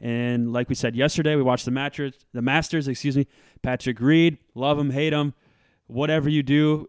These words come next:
Um, it was great to see someone finally get their first jacket, so that was kinda cool. Um, Pumbaa, we'll kinda get into our hot sauce, cool sauce right away, and this kinda rolls right into it. Um, my hot sauce, my first one of the day,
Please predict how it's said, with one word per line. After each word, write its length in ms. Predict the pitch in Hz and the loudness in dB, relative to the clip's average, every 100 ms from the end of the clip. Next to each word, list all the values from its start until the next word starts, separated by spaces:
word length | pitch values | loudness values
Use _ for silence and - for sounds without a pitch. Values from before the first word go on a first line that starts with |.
| - | -12
Um, 380 | 123 120 123 120 | -8 -6 -6 -6
it 80 | |
was 120 | 120 110 | -6 -6
great 220 | 131 - | -8 -8
to 60 | |
see 380 | 123 135 131 127 - | -8 -4 -2 -4 -10
someone 340 | - 131 131 127 | -6 0 2 0
finally 280 | 123 123 123 | 0 -2 -4
get 160 | 123 | -4
their 80 | 117 | -6
first 260 | - 123 113 | -6 -6 -6
jacket, 340 | 117 120 120 | -8 -8 -10
so 80 | 117 | -8
that 140 | 117 | -4
was 160 | 120 113 | -4 -4
kinda 240 | - 120 | -6 -6
cool. 280 | - 123 120 _ _ _ _ 123 | -4 -4 -4 _ _ _ _ -6
Um, 360 | 120 117 110 _ - | -2 -2 -4 _ 2
Pumbaa, 280 | 151 156 175 | 4 4 2
we'll 120 | 135 | -2
kinda 240 | 147 143 | -2 -2
get 160 | 127 139 | 0 0
into 320 | 139 127 139 | 0 0 0
our 120 | 131 | 0
hot 220 | 117 139 - | 2 -2 4
sauce, 300 | 170 139 - | 4 4 2
cool 220 | 170 156 | 0 2
sauce 280 | 156 135 139 | 0 0 2
right 160 | 143 | 2
away, 380 | 131 151 147 139 _ _ - | 4 4 4 0 _ _ -10
and 160 | 131 | -8
this 120 | 135 | -8
kinda 220 | - 151 131 | -10 -10 -8
rolls 360 | 127 135 127 | -6 -6 -6
right 160 | 131 131 | -6 -6
into 300 | 143 143 127 | -6 -4 -4
it. 180 | 131 - _ _ _ - | -6 -12 _ _ _ -10
Um, 440 | 120 120 120 117 | -8 -4 -2 -2
my 160 | 123 143 | -2 0
hot 220 | 151 135 | 0 0
sauce, 380 | 135 123 135 139 | 0 0 -2 -4
my 100 | 120 | -4
first 280 | 147 135 | -4 -2
one 160 | 135 131 | -2 0
of 340 | 165 214 170 - _ _ _ | 4 4 2 -8 _ _ _
the 140 | 135 135 | 0 0
day, 360 | 135 143 170 | 0 -4 -10